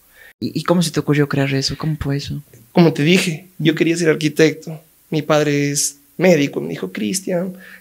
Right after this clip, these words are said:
Speaker 2: la brecha de la vida se ha cortado para ti para llegar a un punto definitivo y no te voy a mentir, el tener un padre que fue médico, cirujano, me ayudó muchísimo para entenderlo más rápido". No tenía nadie de arquitectura ligado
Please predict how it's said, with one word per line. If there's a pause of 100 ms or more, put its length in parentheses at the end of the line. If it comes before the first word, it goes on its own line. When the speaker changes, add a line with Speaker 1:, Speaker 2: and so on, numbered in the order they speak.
(120)
Speaker 2:
la
brecha
de
la
vida
se
ha
cortado
para
ti
para
llegar
a
un
punto
definitivo
y
no
te
voy
a
mentir, (540)
el
tener
un
padre
que
fue
médico,
cirujano,
me
ayudó
muchísimo
para
entenderlo
más
rápido". (400)
No
tenía
nadie
de
arquitectura
ligado